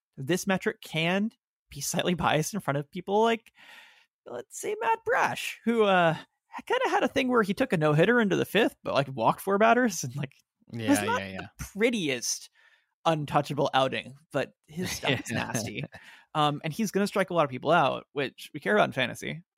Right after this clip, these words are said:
Speaker 1: and does lead to more reliable results quicker. I care much more about taking chances on those guys early, 'cause we're gonna have a better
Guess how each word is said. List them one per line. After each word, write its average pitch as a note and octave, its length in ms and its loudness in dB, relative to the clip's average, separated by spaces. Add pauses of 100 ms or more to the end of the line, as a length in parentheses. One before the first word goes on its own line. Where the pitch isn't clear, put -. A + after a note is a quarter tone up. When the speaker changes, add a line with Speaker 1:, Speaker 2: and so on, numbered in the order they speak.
(120)
Speaker 1:
and B2+ 580 0 (340)
does D3+ 380 0
lead D3 340 -6
to D3+ 160 -4
more C#3+ 280 -4
reliable C3+ 720 -2
results C3+ 480 -4
quicker. D3+ 520 -8 (680)
I D3 240 0
care D#3+ 480 -2
much C3 540 -10
more D3 320 0
about - 320 -2
taking C#3+ 340 -4
chances C3+ 460 -6
on B2 220 -6
those A#2+ 260 -8
guys F#3+ 320 -2
early, G#3 320 -4
'cause E3 180 -6
we're D3+ 140 -2
gonna E3+ 160 -2
have E3+ 140 -2
a D3+ 140 0 (100)
better D3+ 420 2